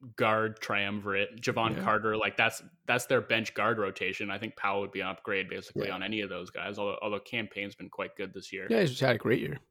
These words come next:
Speaker 1: Yeah. I mean, are they willing to put a first rounder on the table for him?
Speaker 2: That's the question.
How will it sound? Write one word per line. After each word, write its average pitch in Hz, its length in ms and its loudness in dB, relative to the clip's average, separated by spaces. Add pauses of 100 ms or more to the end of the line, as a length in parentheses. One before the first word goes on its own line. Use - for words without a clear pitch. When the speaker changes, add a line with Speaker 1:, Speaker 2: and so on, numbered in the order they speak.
(340)
Speaker 1:
Yeah. 170 220 4 (400)
I 120 60 2
mean, 117 260 2
are 113 120 2
they 110 120 4
willing 113 240 2
to 107 60 -4
put 120 240 2 (580)
a 110 80 -2
first - 280 0
rounder 131 260 2
on 135 100 0
the 135 60 -2
table 131 280 -4
for 151 180 -4
him? 170 160 -4 (760)
Speaker 2:
That's 104 220 4
the - 80 -6
question. - 340 0